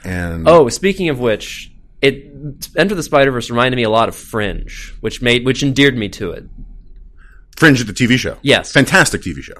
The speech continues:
Speaker 2: Yes.
Speaker 1: Yeah, I, I would argue better than X-Files.
Speaker 2: Yeah, I think so.
Speaker 1: Um, in part 'cause it actually had a continuity arc that they can maintain better than, than,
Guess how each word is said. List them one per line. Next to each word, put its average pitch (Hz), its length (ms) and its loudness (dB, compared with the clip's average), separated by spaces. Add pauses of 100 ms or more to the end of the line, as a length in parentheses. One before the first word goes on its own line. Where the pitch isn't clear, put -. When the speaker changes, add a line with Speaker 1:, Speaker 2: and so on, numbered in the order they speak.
Speaker 2:
Yes. 117 380 -2
Speaker 1:
Yeah, 98 200 -4
I, 139 140 8
I 117 260 6
would 123 120 6
argue 110 200 4
better 101 220 4
than 90 120 -2
X-Files. - 500 -12 (400)
Speaker 2:
Yeah, 127 240 2 (320)
I - 40 -8
think 131 160 -4
so. 85 340 -10
Speaker 1:
Um, 82 720 0 (100)
in 110 100 -2
part 160 200 4
'cause 107 120 -4
it 107 80 4
actually 101 280 0
had 80 220 -4
a 73 180 -10 (540)
continuity 92 680 6
arc 87 320 6
that 78 200 -2
they 82 100 2
can 67 320 -2
maintain 80 460 2
better 76 260 4
than, 71 260 2
than, 67 340 0